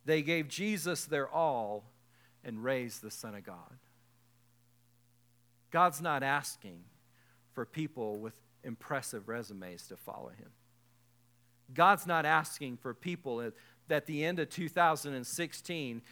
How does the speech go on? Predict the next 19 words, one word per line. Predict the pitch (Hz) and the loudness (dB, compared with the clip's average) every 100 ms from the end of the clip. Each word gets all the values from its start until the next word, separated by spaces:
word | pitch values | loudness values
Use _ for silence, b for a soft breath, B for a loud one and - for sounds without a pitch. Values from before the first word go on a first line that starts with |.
| b | b
that | - 143 | -2 0
have | 131 | 4
done | 175 | 4
a | 151 | 6
lot, | 127 180 202 | 8 8 10
a | |
lot | 180 180 | 8 8
of | 156 139 | 6 4
good | 180 165 | 2 2
things | 175 175 156 | 2 0 2
and | 139 | 2
right | 127 160 165 | 6 8 6
things, | - 165 147 143 - | 2 0 0 -4 -4
and | 147 147 | -4 0
then | 165 175 | 2 2
he's | 190 156 | 0 0
impressed | 156 123 - 202 - | -2 0 4 4 4
with | 175 143 | -4 -4
you, | 139 139 143 | -2 0 -2